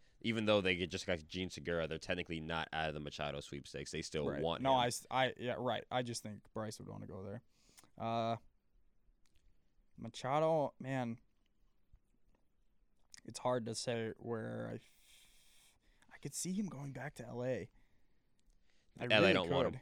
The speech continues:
Speaker 2: No, L A doesn't want him?
Speaker 1: Nope.
Speaker 2: Okay, never mind.
Speaker 1: 'Cause Seager's going back, 'cause Seager's gonna come back. Turner's there, and unless Seager moves to second full time, and Machado
Speaker 2: Yeah.
Speaker 1: resigns.
Speaker 2: No, it, it'll be interesting to see. I,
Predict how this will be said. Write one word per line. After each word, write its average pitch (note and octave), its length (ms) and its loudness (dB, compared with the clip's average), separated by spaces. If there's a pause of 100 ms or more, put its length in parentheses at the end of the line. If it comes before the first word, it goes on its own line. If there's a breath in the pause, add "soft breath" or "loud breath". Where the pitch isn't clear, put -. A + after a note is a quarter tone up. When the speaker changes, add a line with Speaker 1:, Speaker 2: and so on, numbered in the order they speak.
(140)
Speaker 2:
No, A#2 180 -4
L B2+ 140 0
A B2+ 60 2
doesn't B2 240 0
want B2 200 0
him? D3+ 80 0
Speaker 1:
Nope. F2+ 280 2
Speaker 2:
Okay, G#2+ 160 -8 (140)
never A2+ 120 -10
mind. A2 240 -10 (1300)
Speaker 1:
'Cause G#2 160 0
Seager's A2+ 380 4
going G2+ 280 4
back, F2+ 280 4
'cause F2 160 -6
Seager's G2 260 0
gonna E2+ 180 -2
come D#2+ 260 -4
back. D2+ 420 -4 (460)
Turner's G2 260 0
there, E2 100 0
and F#2+ 160 2
unless G#2 240 6
Seager G#2+ 360 2
moves F#2+ 380 0
to F#2+ 100 -2
second F2+ 440 2
full D#2 220 -4
time, C2+ 420 -8 (800)
and F2+ 100 -4
Machado F2+ 380 8
Speaker 2:
Yeah. E2+ 60 2
Speaker 1:
resigns. D#2+ 200 -4
Speaker 2:
No, G3 180 10
it, G#3 220 10
it'll F#3 180 4
be D#3+ 160 4
interesting A#2 400 -4
to A2 80 -8
see. A2 260 -8
I, E3+ 280 8